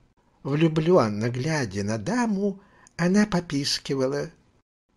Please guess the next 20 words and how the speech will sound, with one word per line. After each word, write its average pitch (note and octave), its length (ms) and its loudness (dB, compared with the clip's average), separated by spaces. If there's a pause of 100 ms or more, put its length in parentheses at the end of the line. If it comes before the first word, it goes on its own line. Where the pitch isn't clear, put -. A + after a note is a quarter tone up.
(100)
"Мы D#4 240 10
с - 100 2
хозяйкою D#3 760 2
вдвоем G#3+ 800 0
замечательно G3+ 960 -2
живем. D3 680 -2 (240)
Парочки C4 580 2
таких F#3 460 0
подруг A3 580 2 (240)
не G#3+ 200 6
отыщется A#3+ 720 4
вокруг. G#3+ 640 -2 (560)
Мы F3+ 180 6
надумали D#3+ 480 4
с - 140 0
утра C#3 480 2 (140)
выбросить C#3 600 4
кораллы G#3+ 460 2
в G#2+ 80 -4
нить A2+ 420 -6